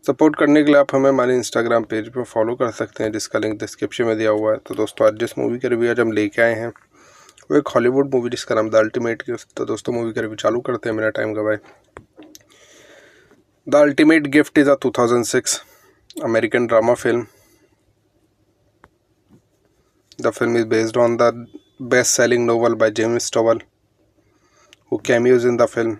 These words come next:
The film is directed by Michael O'Sagel। Screenplay done by Charlie Mackay, based on The Ultimate Gift by Jim Stovall।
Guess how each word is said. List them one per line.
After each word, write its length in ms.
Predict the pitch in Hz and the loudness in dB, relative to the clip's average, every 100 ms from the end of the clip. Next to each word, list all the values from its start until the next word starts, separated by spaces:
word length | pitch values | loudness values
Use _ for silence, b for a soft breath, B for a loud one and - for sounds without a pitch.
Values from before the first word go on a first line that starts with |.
| _ _ _ - | _ _ _ -12
The 140 | - 113 | -6 -4
film 260 | 110 110 110 | -2 -2 -2
is 80 | |
directed 340 | 110 107 - 113 | 0 -2 -2 0
by 100 | 113 | 2
Michael 440 | 107 104 104 120 | 2 -2 -2 -2
O'Sagel। 600 | 117 - 117 113 117 113 110 _ _ b b b b b b _ | -2 -2 -2 -2 0 -2 -4 _ _ b b b b b b _
Screenplay 420 | - - 131 135 | -12 -2 2 2
done 180 | 127 127 | 2 2
by 160 | 127 120 - _ - - _ _ - - | 2 0 -2 _ -20 -20 _ _ -18 -12
Charlie 340 | - 131 135 127 | 0 2 4 4
Mackay, 360 | 127 - 131 | 4 2 0
based 340 | 123 120 110 120 | 2 0 0 0
on 120 | 117 | 2
The 80 | 113 | 0
Ultimate 380 | 107 120 117 120 | 0 -2 -2 -2
Gift 240 | 123 - | -4 0
by 160 | 120 117 - 135 120 | 2 0 0 -10 -10
Jim 220 | 120 127 127 | 2 2 4
Stovall। 460 | - - 117 117 117 | 0 -2 2 2 0